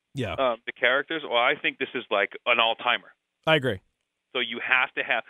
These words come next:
Speaker 2: when you're ta-, when we sit in this, in, on this podcast and talk about the greatest movies we've ever seen, I think in a top ten list, I think Pulp Fiction's on that list.
Speaker 1: It's in our hashtag Dork Hall of Fame.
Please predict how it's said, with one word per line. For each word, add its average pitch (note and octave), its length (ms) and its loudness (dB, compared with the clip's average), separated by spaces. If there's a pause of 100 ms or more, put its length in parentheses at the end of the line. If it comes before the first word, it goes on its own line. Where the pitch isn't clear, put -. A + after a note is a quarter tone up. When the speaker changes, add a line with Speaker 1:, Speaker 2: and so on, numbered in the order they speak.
(180)
Speaker 2:
when C#3 120 0
you're D#3 120 2
ta-, C#3+ 200 2
when C#3 180 -2
we D#3 200 2
sit D#3+ 100 4
in C#3 120 0
this, C3 100 2 (120)
in, A#2+ 340 0
on A#2+ 120 2
this A#2 200 0
podcast D3+ 420 0
and A2+ 80 -20
talk A2+ 220 0
about G#2+ 180 -2
the A2 60 -4
greatest G#2+ 380 0
movies G#2+ 320 -6
we've G#2 140 -2
ever G#2 280 0
seen, C3+ 240 0 (340)
I A2+ 120 4
think A#2+ 220 0
in B2 160 -2
a A2 80 2
top A2 320 -2
ten A2 200 -2
list, A2+ 280 -6
I G#2+ 120 -4
think G#2+ 220 -4
Pulp A2 220 -2
Fiction's A2+ 280 -4
on G2 140 -4
that A2 120 -4
list. - 180 -4 (280)
Speaker 1:
It's D3+ 140 -6
in E3+ 100 2
our C#3 100 2
hashtag D3 400 0
Dork D3+ 220 6
Hall C#3+ 160 6
of - 80 0
Fame. F#3+ 260 -2